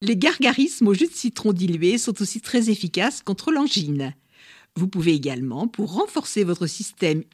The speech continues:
immunitaire, prendre chaque matin un jus de citron. C'est aussi le citron un antiacide. Étonnamment, le citron est un antiacide. Des travaux scientifiques ont montré qu'il fallait faire la différence entre le goût acide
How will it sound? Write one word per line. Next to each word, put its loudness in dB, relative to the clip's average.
immunitaire, 0
prendre 2
chaque 0
matin 0
un 4
jus 4
de -20
citron. -6
C'est 0
aussi 4
le 4
citron -2
un 4
antiacide. -4
Étonnamment, 2
le -4
citron -6
est -6
un -2
antiacide. -8
Des 2
travaux 0
scientifiques -4
ont 2
montré 0
qu'il 0
fallait 0
faire -2
la 0
différence -2
entre -2
le 0
goût -2
acide -8